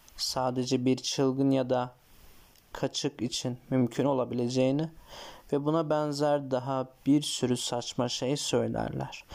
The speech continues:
Ya da dünyada bir kimsenin kendi şahsı ve hayatı üzerinde olduğu kadar başka hiçbir şeyin üzerinde tartışmasız bir hakka sahip olmadığı apaçık bir gerçek olduğu halde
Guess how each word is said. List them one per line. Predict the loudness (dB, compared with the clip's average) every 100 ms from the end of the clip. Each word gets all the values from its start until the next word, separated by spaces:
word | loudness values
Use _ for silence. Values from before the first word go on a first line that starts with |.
| -16 -16 -2
Ya | 0 2
da | 2
dünyada | 4 4 4 2 -2 0
bir | -2
kimsenin | 0 0 0 2 0 0 -2
kendi | -2 -2 0 -2
şahsı | 0 -2 -2 0
ve | 2
hayatı | 2 2 2 2 0
üzerinde | 2 2 2 2
olduğu | 4 4 4 2
kadar | 2 -2 0 -2 -4 -16 -16 -8 -2
başka | -2 -2 -2 0
hiçbir | 0 -4 -4
şeyin | -2 0 2
üzerinde | 2 2 2 2 0
tartışmasız | 0 -4 -4 -6 -4 -2 0 0 2
bir | 2
hakka | 0 -2 -2
sahip | -2 0 -2 -2 -2
olmadığı | 0 0 0 -2 -4
apaçık | -6 -4 -4 -8 -4 -2
bir |
gerçek | -2 0 -2 -2 -4 -4 0
olduğu | 0 2 0 0
halde | 0 0 2 2 0